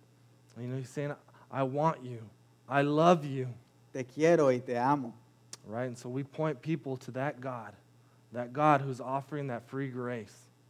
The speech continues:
Speaker 2: Entonces a la gente le demostramos este Dios,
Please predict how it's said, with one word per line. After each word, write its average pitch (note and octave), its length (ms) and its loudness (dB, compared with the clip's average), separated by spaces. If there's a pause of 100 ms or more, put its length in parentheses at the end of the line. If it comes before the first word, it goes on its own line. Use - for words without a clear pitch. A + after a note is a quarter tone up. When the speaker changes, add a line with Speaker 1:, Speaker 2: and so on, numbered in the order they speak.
Speaker 2:
Entonces C3+ 360 -6
a D3+ 80 2
la C3+ 120 2
gente D3 360 -2
le C3+ 120 6
demostramos B2+ 640 0
este C#3+ 260 -2
Dios, C3 460 2